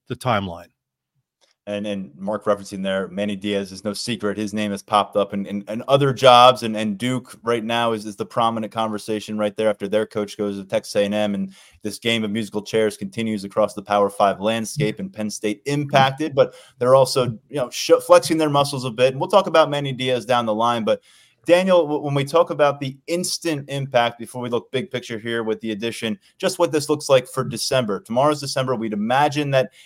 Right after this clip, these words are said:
Speaker 2: A-, Andy Kotelnicki is gonna get announced officially by Penn State by the end of this week. We're not exactly sure when we'll see him in a press conference setting, but when that happens, we'll be front row, and we'll be trying to get, uh,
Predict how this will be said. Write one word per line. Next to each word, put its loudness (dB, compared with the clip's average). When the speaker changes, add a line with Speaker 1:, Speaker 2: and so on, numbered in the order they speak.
Speaker 2:
A-, -2
Andy 0
Kotelnicki 0
is -6
gonna -2
get -4
announced -2
officially -2
by 4
Penn -2
State -8
by 0
the -4
end -4
of -6
this -8
week. -6
We're 0
not 4
exactly -2
sure -8
when -2
we'll -2
see -8
him -4
in -2
a -4
press 2
conference -4
setting, 0
but -6
when -2
that 0
happens, -2
we'll 0
be -2
front -4
row, 4
and -2
we'll -6
be -8
trying -2
to -6
get, -6
uh, 2